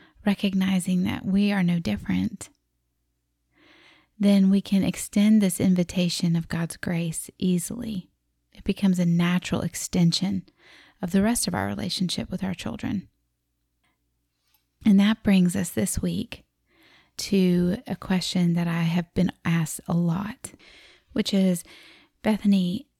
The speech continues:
okay, I am beginning to understand the idea that walking with my kids in light of the gospel means I'm walking with Jesus and I am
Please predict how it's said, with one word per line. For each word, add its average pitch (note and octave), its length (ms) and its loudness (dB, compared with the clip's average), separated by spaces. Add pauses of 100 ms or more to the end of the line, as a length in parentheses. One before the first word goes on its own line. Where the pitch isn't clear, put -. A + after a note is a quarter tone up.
(120)
okay, G3 680 -2 (100)
I F#3 800 -2 (480)
am F3+ 80 6
beginning F#3+ 460 6
to G3 40 6
understand F#3 840 4 (480)
the F3+ 140 0
idea E3 600 0
that F3 420 -4 (1040)
walking F#3 420 2
with F#3+ 160 4
my F3 140 4
kids E3+ 640 0
in E3+ 180 4
light D#3+ 200 2
of D#3+ 80 0
the E3 80 2
gospel F3 420 0
means D#3+ 500 4 (120)
I'm F3+ 120 2
walking D#3+ 280 4
with D#3+ 160 2
Jesus E3+ 640 -2 (400)
and E3 260 2
I E3 380 0
am E3 280 2